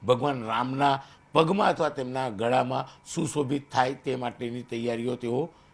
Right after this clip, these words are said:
દ્વારા કરવામાં આવી રહી છે. જ્વેલર્સના માલિક આપણી સાથે છે, સીધા આપણે એમની સાથે વાત કરવાનો પ્રયાસ કરીશું. અ, સૌપ્રથમ આપનું નામ, કેવી રીતે આ નેકલેસ તૈયાર થયો છે,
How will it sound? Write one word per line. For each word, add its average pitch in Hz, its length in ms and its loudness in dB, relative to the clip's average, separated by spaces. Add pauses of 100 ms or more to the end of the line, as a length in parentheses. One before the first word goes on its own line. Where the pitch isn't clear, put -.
દ્વારા 131 320 4
કરવામાં 123 760 -4
આવી 127 220 4
રહી 95 160 -4
છે. - 380 -10
જ્વેલર્સના 151 440 -2
માલિક 143 280 -4
આપણી 123 200 -4
સાથે 117 320 -4
છે, 135 120 -4
સીધા 135 260 -2
આપણે 127 240 -4
એમની 120 200 -6
સાથે 90 320 -6
વાત 120 260 2
કરવાનો 123 240 -2
પ્રયાસ 120 280 -4
કરીશું. 127 340 -8 (320)
અ, 135 180 4
સૌપ્રથમ 147 480 -2
આપનું 131 320 -2
નામ, 127 320 -2 (400)
કેવી 151 200 2
રીતે 147 200 -4
આ 143 40 0
નેકલેસ 127 400 -6
તૈયાર 127 360 -4
થયો 120 200 -6
છે, 127 160 -8